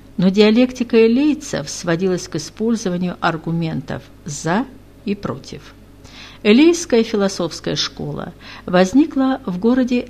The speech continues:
Элее в Южной Италии. Основателем ее был рапсод Ксенофан из Колофона в Малой Азии во второй половине шестого века до нашей эры. Его продолжателями были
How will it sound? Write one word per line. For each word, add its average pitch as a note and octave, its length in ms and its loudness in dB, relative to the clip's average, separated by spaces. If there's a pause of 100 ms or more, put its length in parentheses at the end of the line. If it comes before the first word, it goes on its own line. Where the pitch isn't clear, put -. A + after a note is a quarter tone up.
Элее F#3+ 720 2 (100)
в F3 80 -10
Южной G3+ 560 -2
Италии. D3 640 -6 (580)
Основателем A3 880 4
ее C#3 500 -2
был A#3 300 4
рапсод C4+ 560 0
Ксенофан F#3 840 0 (100)
из - 160 -6
Колофона F#3+ 800 -2
в D#3 80 -6
Малой D#3+ 420 0
Азии C#3+ 520 -2 (320)
во F3+ 100 2
второй G3 320 2
половине G3+ 560 2
шестого D#3+ 520 -2
века G#3 360 -2
до C3+ 140 -2
нашей C#3+ 540 -4
эры. C3+ 440 -6 (640)
Его G3 260 4
продолжателями G3+ 1400 0
были G3 520 2